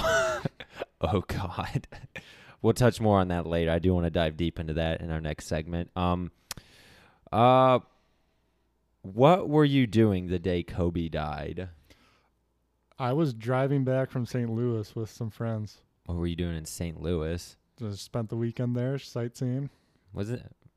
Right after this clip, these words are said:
Speaker 1: Okay. That was, like, Saint Louis. That wa-, I think Kobe kinda died, like, later April, early February, so.
Speaker 2: Yeah, this was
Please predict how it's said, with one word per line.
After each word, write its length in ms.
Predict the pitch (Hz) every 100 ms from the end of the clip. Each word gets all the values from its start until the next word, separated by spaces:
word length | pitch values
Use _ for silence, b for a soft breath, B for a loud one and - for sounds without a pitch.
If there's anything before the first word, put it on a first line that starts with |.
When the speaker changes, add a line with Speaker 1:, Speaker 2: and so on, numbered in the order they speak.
| -
Speaker 1:
Okay. 400 | 82 104 85 98 90
That 100 | 95
was, 200 | 120 120
like, 340 | 110 98 87 - _ _ _ _
Saint 280 | - 98 87
Louis. 200 | 92 80
That 120 | 85
wa-, 100 | 92
I 60 | 80
think 200 | 87 135 _ -
Kobe 280 | 98 98
kinda 260 | 92 92 85
died, 340 | 76 82 110
like, 260 | 98 82 78 _ _ _ _ _ _ _ _ -
later 500 | 80 80 85 92 87
April, 440 | 80 92 95 95 -
early 240 | 90 87
February, 640 | 80 82 90 82 76 76 80
so. 320 | - 80 80 117
Speaker 2:
Yeah, 100 | 113
this 120 | 113
was 280 | 147 127